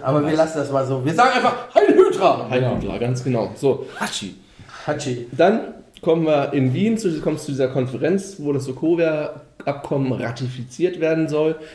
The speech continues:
Speaker 3: Gibt's noch ein paar Gespräche zwischen, vor-, vorher zwischen, wie ist der Vater von
Speaker 1: T'Challa.
Speaker 3: Ja, T'Challa
Speaker 1: Nee,
Speaker 3: heißt er.
Speaker 1: äh, nee, äh, do-, doch, der Vater, glaub ich, heißt auch so, ne?
Speaker 3: Nee, nee, da ist einer, ist auch irgendwas
Speaker 1: Warte.
Speaker 3: mit T.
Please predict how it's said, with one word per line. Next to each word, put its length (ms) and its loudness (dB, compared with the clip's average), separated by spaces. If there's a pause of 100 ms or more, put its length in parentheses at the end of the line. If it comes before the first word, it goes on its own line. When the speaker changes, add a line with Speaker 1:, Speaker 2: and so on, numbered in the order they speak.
(100)
Speaker 3:
Gibt's 180 -2
noch 80 2
ein 60 -4
paar 140 0
Gespräche 480 0
zwischen, 400 -4
vor-, 260 -2
vorher 360 2
zwischen, 560 -2 (480)
wie 100 0
ist 140 -2
der 80 0
Vater 320 0
von 260 -2
Speaker 1:
T'Challa. 520 0 (100)
Speaker 3:
Ja, 160 0
T'Challa 360 -8
Speaker 1:
Nee, 120 4
Speaker 3:
heißt 120 6 (100)
er. 280 2
Speaker 1:
äh, 40 -2 (360)
nee, 200 -2
äh, 220 -2
do-, 180 -4
doch, 180 2
der 120 0
Vater, 280 -2
glaub 160 -4
ich, 60 -8
heißt 140 -8
auch 140 0
so, 180 -4
ne? 160 -4
Speaker 3:
Nee, 240 2
nee, 160 2
da 180 0
ist 100 -2
einer, 240 0
ist 80 -6
auch 160 -2
irgendwas 220 -2
Speaker 1:
Warte. 100 -6
Speaker 3:
mit 80 -10
T. 400 -2